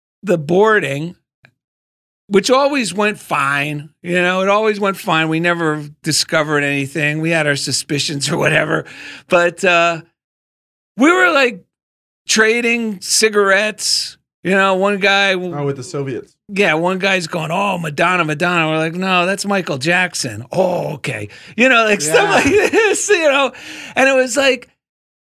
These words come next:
Speaker 1: it's like it starts disarming you when it's no longer, you don't see them and
Speaker 2: Yeah,
Speaker 1: they're,
Speaker 2: when they're just people, right?
Speaker 1: when they're a hundred yards away and you're
Speaker 2: Right.
Speaker 1: shooting at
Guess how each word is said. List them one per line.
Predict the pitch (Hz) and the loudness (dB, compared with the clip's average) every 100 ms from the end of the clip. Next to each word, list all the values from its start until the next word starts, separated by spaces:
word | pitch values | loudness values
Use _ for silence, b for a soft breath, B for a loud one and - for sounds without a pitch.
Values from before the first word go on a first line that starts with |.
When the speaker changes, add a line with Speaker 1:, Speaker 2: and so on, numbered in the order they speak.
| _ _ _ _ _ - | _ _ _ _ _ -4
Speaker 1:
it's | 214 | 0
like | 311 320 | 2 2
it | 277 247 | -2 -4
starts | - 302 330 - | 0 2 2 -2
disarming | - 240 247 247 311 330 269 208 | -4 0 0 2 2 2 0 2
you | 170 | 0
when | 160 190 | 2 0
it's | 190 - | 0 0
no | 208 233 254 | 0 2 2
longer, | 247 233 226 202 202 | 2 0 -2 0 0
you | 185 214 | 2 0
don't | 226 220 180 | 2 0 0
see | - 226 233 233 | -2 2 2 2
them | 208 185 185 185 165 - | 0 0 -2 -4 -8 -8
and | 170 185 | -2 0
Speaker 2:
Yeah, | |
Speaker 1:
they're, | 180 175 | 2 2
Speaker 2:
when | 143 | 0
they're | 139 | -4
just | 143 - | -8 -8
people, | 160 202 110 101 | -8 -8 -8 -6
right? | |
Speaker 1:
when | 185 196 | 0 0
they're | 190 185 190 | 2 2 0
a | |
hundred | 185 220 202 196 | 0 -2 0 0
yards | 185 190 196 170 | 2 4 2 0
away | 175 180 190 185 | 0 2 2 0
and | 170 | 0
you're | |
Speaker 2:
Right. | 147 | 0
Speaker 1:
shooting | 127 214 214 202 | 0 0 2 2
at | 175 170 | 0 -6